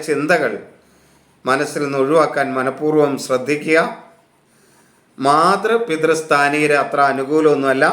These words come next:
ആസ്മ പോലുള്ള അസുഖം, മാനസികമായ അസ്വസ്ഥതയൊക്കെ ഉള്ളവർ ശ്രദ്ധിക്കണം.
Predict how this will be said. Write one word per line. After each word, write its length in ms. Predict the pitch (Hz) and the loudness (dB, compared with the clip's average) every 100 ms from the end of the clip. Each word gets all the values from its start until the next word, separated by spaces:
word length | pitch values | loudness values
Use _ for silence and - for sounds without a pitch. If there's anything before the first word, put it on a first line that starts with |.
| 220 - - _ _ _ _ _ _ _ _ _ _ _ _ _ _ _ _ _ _ _ _ - 143 | -2 -12 -20 _ _ _ _ _ _ _ _ _ _ _ _ _ _ _ _ _ _ _ _ -2 2
ആസ്മ 360 | 170 196 - 226 202 | 2 0 -2 0 2
പോലുള്ള 300 | 165 156 147 139 | 6 4 4 2
അസുഖം, 340 | - 151 185 - - - _ _ 139 | 0 0 0 -2 -10 -20 _ _ 0
മാനസികമായ 720 | 147 165 175 190 180 170 151 143 | 2 2 -2 -2 0 2 2 2
അസ്വസ്ഥതയൊക്കെ 680 | 135 160 151 160 147 139 151 143 | 0 -4 -4 0 0 0 0 0
ഉള്ളവർ 240 | 139 139 135 | 0 0 -4
ശ്രദ്ധിക്കണം. 460 | 143 131 147 160 | -4 -2 -2 0